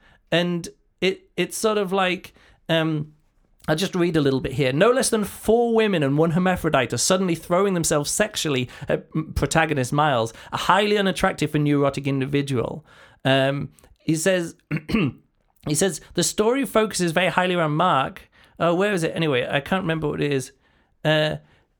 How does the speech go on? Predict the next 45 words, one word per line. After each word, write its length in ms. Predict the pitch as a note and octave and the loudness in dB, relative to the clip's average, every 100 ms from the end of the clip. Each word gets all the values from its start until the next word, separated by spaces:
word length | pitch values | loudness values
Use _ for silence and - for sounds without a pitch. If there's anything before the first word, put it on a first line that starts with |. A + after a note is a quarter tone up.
| _ _ _ _ _ - - | _ _ _ _ _ -18 -2
yeah, 200 | F#3+ D#3 | 0 0
it, 200 | E3 E3 | -2 0
but 120 | G3+ | -2
the 60 | E3 | 0
book 180 | - | 0
sabotages 640 | - - B3 C4+ A#3+ A3+ G3 | 2 2 2 0 0 2 0
this 160 | F#3+ | -2
by 180 | - F3 | 0 0
once, 400 | E3+ G#3 A3+ G#3+ - | 2 0 0 -4 -2
uh, 60 | |
once 340 | F3 G3+ G#3 - | 0 0 -2 -4
focusing 500 | - A3+ A3 G3 G3 | 2 2 2 -2 -2
too 200 | - A#3 | 0 2
much 200 | A#3 A3 | 2 0
on 80 | F#3 | -2
the 80 | D#3+ | 0
deplorable 600 | F3 - G3+ A#3 A3 G3 | -4 -2 2 2 2 0
side 280 | G3+ F#3+ | 0 0
and 60 | E3+ | 0
having 180 | E3+ F3 | -2 -2
a 40 | |
cast 340 | D#3 - G3 - | -4 -4 -2 -2
of 100 | F#3 | -2
characters 420 | - G#3+ G3+ D3+ | 0 0 0 -4
constantly 600 | - - G#3 - A3 F#3+ | -2 -2 -2 -2 -4 -4
defend 460 | F3 D#3 F3 F3 F3 | -6 -4 -2 -2 -2
him 100 | E3+ | -4
for 120 | D3+ | -4
his 120 | D3 | -2
actions. 420 | F3 F#3 D#3+ C3+ - - - | -2 -2 -6 -6 -8 -18 -4
At 100 | D3 | 2
around 240 | D#3 G3+ G3 | 4 4 2
the 60 | |
midpoint 480 | E3+ C4 - G3 F3 | 2 0 2 0 0
of 60 | D#3+ | 0
the 60 | |
book, 240 | C#3 C#3 C3+ | 0 0 0
Mark 420 | C3+ D#3+ A3+ - | 0 2 2 0
molests 600 | F3+ F3 F#3+ E3+ - - | 0 2 2 0 -4 -4
and 140 | D3 | 0
nearly 260 | D3 F#3 F3+ | 2 2 0
rapes 300 | D#3+ E3+ - | 0 0 -2
a 40 | |
ten-year-old 640 | D3 - F3+ F3+ E3+ D3+ C3+ | -10 -4 -2 0 0 0 0
girl, 380 | E3+ D3 B2 | 0 2 0